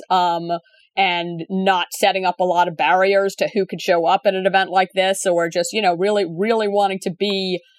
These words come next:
uh, among the people that, that she represented. We live in a dangerous world.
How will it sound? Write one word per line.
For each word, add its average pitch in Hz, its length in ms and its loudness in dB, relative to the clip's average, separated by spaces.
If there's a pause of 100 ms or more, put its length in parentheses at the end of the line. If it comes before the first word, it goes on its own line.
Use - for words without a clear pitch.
(180)
uh, 180 300 4
among 190 380 0
the 208 60 -6
people 220 380 0
that, 208 300 4
that 185 260 0
she 226 160 -6
represented. 214 720 -2 (100)
We 170 240 -2
live 185 300 0
in 190 120 2
a 175 300 0
dangerous 185 640 -2
world. 262 500 2